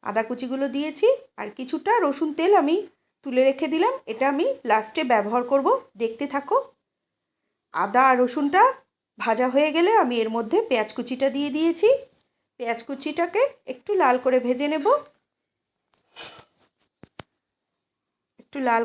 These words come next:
করে ভাজা হলে তারপরে আমি এর মধ্যে দিয়ে দেবো তিন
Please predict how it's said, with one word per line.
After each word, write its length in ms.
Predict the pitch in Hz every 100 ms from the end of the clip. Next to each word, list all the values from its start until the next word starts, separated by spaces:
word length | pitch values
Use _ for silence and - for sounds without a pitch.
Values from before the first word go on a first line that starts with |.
| 240
করে 160 | 285 523 523 _ _ 214
ভাজা 220 | 220 254 247
হলে 180 | 285 494 554 _ _ _ 220
তারপরে 360 | 202 202 262 302
আমি 120 | 262 247
এর 80 | 226 214
মধ্যে 280 | 208 202 480 - _ _ _ _ _ _ _ _ _ _ _ _ _ _ _ _ _
দিয়ে 220 | 202 226 233
দেবো 160 | 240 403 508 _ _ _ _
তিন 120 | -